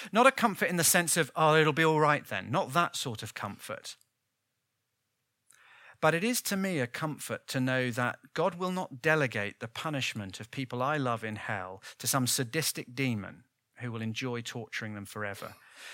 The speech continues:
No, the punishment that takes place in hell will be carried out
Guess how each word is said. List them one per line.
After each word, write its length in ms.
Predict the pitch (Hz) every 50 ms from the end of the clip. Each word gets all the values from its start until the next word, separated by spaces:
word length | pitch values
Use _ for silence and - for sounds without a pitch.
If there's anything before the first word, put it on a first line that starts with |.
| - -
No, 140 | 175 170 170
the 100 | 175 170
punishment 800 | _ - - - 233 233 226 202 - - - 127 113 117 123
that 160 | 131 127 -
takes 320 | - - 160 165 180 - -
place 340 | _ - 143 135 120 - -
in 60 | 123
hell 340 | 110 - 123 113 107 104 104
will 140 | 113 113
be 120 | 110 131 127
carried 480 | 123 - - 196 202 208 202 190 160
out 440 | 131 101 90 87 - - _ - -